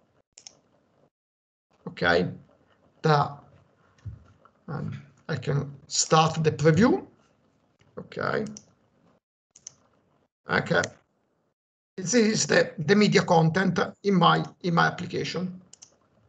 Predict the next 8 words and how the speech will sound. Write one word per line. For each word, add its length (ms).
After 560
I 140
create, 600
uh, 200
this, 340
uh, 300
this 200
application, 760